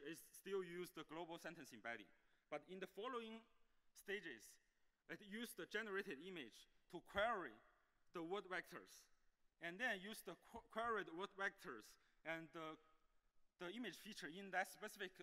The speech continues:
location to generate the images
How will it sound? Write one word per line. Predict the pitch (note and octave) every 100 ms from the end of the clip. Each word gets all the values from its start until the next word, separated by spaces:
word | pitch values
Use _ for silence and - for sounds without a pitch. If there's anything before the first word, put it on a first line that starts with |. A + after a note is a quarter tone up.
| D3+
location | D3+ D#3 G3 - G#2+ - - _ -
to | F3+ D#3+
generate | A3 A3+ F#3 C3+ - - - - -
the | F3 E3+ G3+
images | A3 D#3 C#3+ A#2+ -